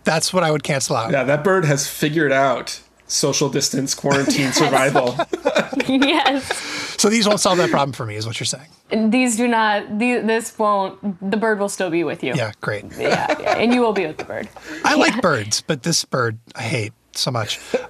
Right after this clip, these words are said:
Speaker 1: So what situation do you think would be good for? Like, it won't, we can't go to Subway, but if you could, it won't drown that out.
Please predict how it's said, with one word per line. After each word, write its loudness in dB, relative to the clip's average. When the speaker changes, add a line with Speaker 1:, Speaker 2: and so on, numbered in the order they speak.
Speaker 1:
So 4
what 0
situation 0
do -2
you -2
think -4
would -2
be -2
good -2
for? -4
Like, -4
it 0
won't, 0
we 0
can't 0
go 2
to 0
Subway, 0
but 0
if -2
you -6
could, 0
it 0
won't -2
drown 0
that -2
out. 0